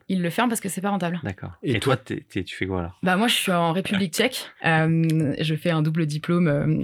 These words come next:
Speaker 1: euh, de commerce international. Et, euh, et du coup, ben, je, c'est pour ça que, euh, à notre tour, on découvre un peu que, en fait,
Speaker 3: Merde.
Speaker 1: on, on
Speaker 3: Oui,
Speaker 1: doit
Speaker 3: que
Speaker 1: aller
Speaker 3: c'est
Speaker 1: à La Rochelle plutôt
Speaker 2: D'accord.
Speaker 1: qu'à Chambéry. Donc, euh,
Speaker 3: C'était pas prévu, ouais.
Speaker 1: c'était pas prévu, mais c'était super.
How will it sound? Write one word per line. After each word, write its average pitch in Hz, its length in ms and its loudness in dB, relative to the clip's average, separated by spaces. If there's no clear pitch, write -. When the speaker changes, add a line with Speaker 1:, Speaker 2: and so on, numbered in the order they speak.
Speaker 1:
euh, 151 200 0
de 156 80 -2
commerce 156 320 2
international. 160 560 0
Et, 180 180 4
euh, 151 460 0
et 180 100 -2
du 160 180 0
coup, 262 140 0
ben, 156 300 2
je, 165 180 -4
c'est - 120 -6
pour 151 120 -6
ça 202 100 -4
que, - 120 -8
euh, - 920 -6
à 160 120 0
notre 160 280 -2
tour, 254 440 -2
on 165 80 -4
découvre 160 420 -4
un 156 100 0
peu 220 180 0
que, 196 220 -2
en 160 200 0
fait, - 180 -2
Speaker 3:
Merde. 110 300 0
Speaker 1:
on, - 40 0
on - 40 0
Speaker 3:
Oui, 147 80 6
Speaker 1:
doit 190 120 4
Speaker 3:
que 196 60 4
Speaker 1:
aller 202 120 4
Speaker 3:
c'est 202 40 6
Speaker 1:
à 170 60 4
La 160 100 4
Rochelle 175 440 0
plutôt - 160 -8
Speaker 2:
D'accord. 170 140 0
Speaker 1:
qu'à 165 80 2
Chambéry. 165 440 -2
Donc, 165 280 -4
euh, 76 260 -4
Speaker 3:
C'était - 220 -4
pas - 180 -2
prévu, 120 280 -4
ouais. 107 120 -8
Speaker 1:
c'était 175 220 -4
pas 240 120 0
prévu, 214 280 2
mais 170 120 2
c'était - 200 -10
super. - 440 -8